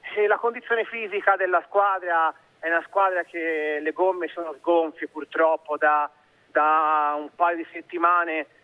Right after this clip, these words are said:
dopo praticamente cinquanta, sessanta minuti di gioco. Gli infortunati, ci potrebbe essere uno spiraglio per recuperare il, eh, terzino destro Golubovic,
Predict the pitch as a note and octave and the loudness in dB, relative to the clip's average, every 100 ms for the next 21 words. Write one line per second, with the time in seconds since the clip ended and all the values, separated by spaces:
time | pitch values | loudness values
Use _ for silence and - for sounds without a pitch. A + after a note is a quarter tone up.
0 | _ F3 E3+ E3+ D#3+ D#3 D3+ - D#3+ D3+ | _ 0 0 0 0 2 2 0 -6 -2
1 | D3+ E3 D#3+ D#3 E3 D3 F3 E3 D#3+ D3+ | -2 0 -2 -4 -6 0 2 2 0 -8
2 | D#3+ E3+ E3 E3+ E3+ F3+ A3 B3 B3+ C#4+ | -6 0 0 0 -2 -4 -8 -2 2 2
3 | D4 A#3+ G3+ - - - - - A3+ A#3 | 2 2 0 0 -12 -20 -20 -8 -4 -2
4 | - C4 - D#4+ D4+ D#4 D4+ C#4+ C#4 C#4 | 0 0 2 2 4 4 2 -4 -12 -10
5 | C4 B3+ B3 A#3+ A#3 A3 - A3+ A3 A#3 | -10 -12 -12 -12 -12 -12 -12 -4 0 2
6 | A#3+ A#3 A#3+ A#3+ - A#3 A3+ A3+ - A#3 | 2 2 0 0 0 -2 -2 -4 -8 -2
7 | A3 A3+ A3 A3 - G#3+ G#3 G#3 G#3+ G#3+ | 2 4 2 -2 -2 -2 -2 -4 -4 2
8 | G#3+ G#3 G3+ F#3 _ _ _ _ G3+ F#3+ | 2 2 -2 -8 _ _ _ _ -8 0
9 | F#3+ F#3+ F#3 F3+ - F#3+ - G3+ G3+ G#3+ | 2 2 2 0 0 -2 -2 -2 0 0
10 | - G#3+ A#3+ A#3 B3+ G#3+ G#3+ G3+ G3 - | -2 -4 -2 -2 -4 0 -2 -2 -6 0
11 | G3 | 0